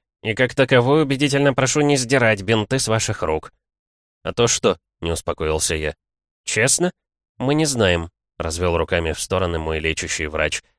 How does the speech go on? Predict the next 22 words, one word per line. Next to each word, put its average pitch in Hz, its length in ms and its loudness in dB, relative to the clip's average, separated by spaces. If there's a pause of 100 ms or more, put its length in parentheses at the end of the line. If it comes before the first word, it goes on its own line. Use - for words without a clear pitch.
(400)
«Совершенно 156 540 2
без 143 160 0
понятия, 104 500 0
что - 240 -2
будет. 80 400 -6 (360)
Скорость - 500 0
твоей 131 340 0
регенерации 120 720 0
просто 117 380 -2
умопомрачительная. 107 1080 0 (420)
К - 60 -20
тому 139 220 4
моменту, 139 420 2
как 131 160 -4
тебя 127 200 0
доставили, 117 520 0
большая 110 400 0
часть - 320 -4
твоих 107 260 0
рук 117 180 0
уже 107 180 0
восстановилась. 98 840 0